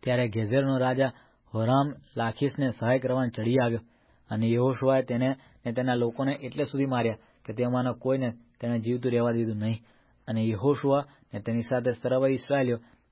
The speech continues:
લાખીશથી એગ્લોન ગયા, અને તેઓએ તેની સામે છાવણી કરી, ને તેની સાથે લડાઈ કરી, અને તે જ દિવસે તેઓએ તે કબજે કર્યું, ને તેને તલવારથી માર્યું, ને તેણે લાખીશને કર્યું હતું તે પ્રમાણે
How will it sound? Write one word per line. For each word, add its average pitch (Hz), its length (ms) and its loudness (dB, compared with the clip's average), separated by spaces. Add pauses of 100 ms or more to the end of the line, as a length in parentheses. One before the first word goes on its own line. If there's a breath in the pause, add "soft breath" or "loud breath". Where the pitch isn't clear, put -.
લાખીશથી 120 680 0
એગ્લોન 117 380 0
ગયા, 113 240 -2 (200 soft breath)
અને 127 200 0
તેઓએ 135 260 4
તેની 131 300 -2
સામે 135 220 0
છાવણી 123 360 0
કરી, 113 220 -2 (400 soft breath)
ને 98 80 -8
તેની 120 220 0
સાથે 127 400 0 (400 soft breath)
લડાઈ 117 300 4
કરી, 117 280 -4 (340 soft breath)
અને 113 160 0
તે 120 140 -2
જ 143 140 2
દિવસે 139 400 0
તેઓએ 131 380 0
તે 127 140 -4
કબજે 117 360 -2
કર્યું, 113 280 -2 (320 soft breath)
ને 113 100 -2
તેને 123 260 0
તલવારથી 123 500 2
માર્યું, 110 320 -2 (220 soft breath)
ને 110 140 -6
તેણે 120 220 0
લાખીશને 110 560 -2
કર્યું 127 320 0
હતું 135 200 0 (380 soft breath)
તે 127 120 0
પ્રમાણે 123 400 -2